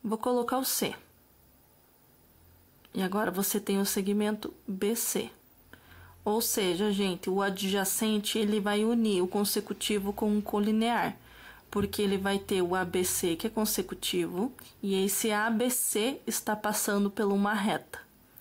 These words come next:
Ou seja, é a união entre consecutivo e colinear. Então, pessoal, agora a professora vai passar pra vocês uma atividade, ok?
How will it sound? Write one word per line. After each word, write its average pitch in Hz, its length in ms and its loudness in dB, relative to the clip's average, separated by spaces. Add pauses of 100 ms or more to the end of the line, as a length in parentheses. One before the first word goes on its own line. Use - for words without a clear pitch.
(540)
Ou 202 160 2
seja, 185 520 2
é 247 60 2
a - 20 2
união 208 340 2
entre 196 240 -2
consecutivo 226 720 -2
e 220 60 0
colinear. 226 680 2 (1160)
Então, 233 460 -6
pessoal, 214 680 -8 (420)
agora 202 580 -4
a 220 40 -8
professora 208 480 -10
vai 208 180 -8
passar 208 380 -10
pra 190 140 -8
vocês 196 480 -6
uma 202 180 -6
atividade, - 800 -12
ok? 208 440 -8